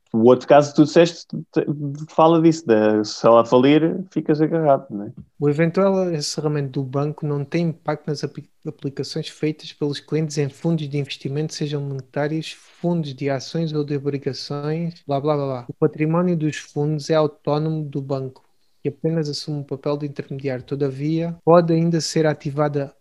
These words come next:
Speaker 2: a garantia prestada pelo sistema de indemnização de investidores até vinte e cinco mil euros por titular e por inscrição.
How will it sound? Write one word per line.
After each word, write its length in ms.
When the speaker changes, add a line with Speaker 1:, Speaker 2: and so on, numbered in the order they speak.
Speaker 2:
a 60
garantia 580
prestada 560
pelo 260
sistema 400
de 140
indemnização 680
de 100
investidores 880
até 300
vinte 180
e 40
cinco 280
mil 220
euros 360
por 380
titular 560
e 40
por 180
inscrição. 580